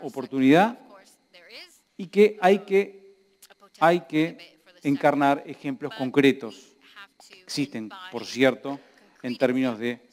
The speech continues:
producción. Hay algunos problemas, problemas de,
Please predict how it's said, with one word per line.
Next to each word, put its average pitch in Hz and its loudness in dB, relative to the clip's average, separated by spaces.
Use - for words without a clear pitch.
producción. 117 -4
Hay 175 6
algunos 165 2
problemas, 196 2
problemas 147 4
de, 156 4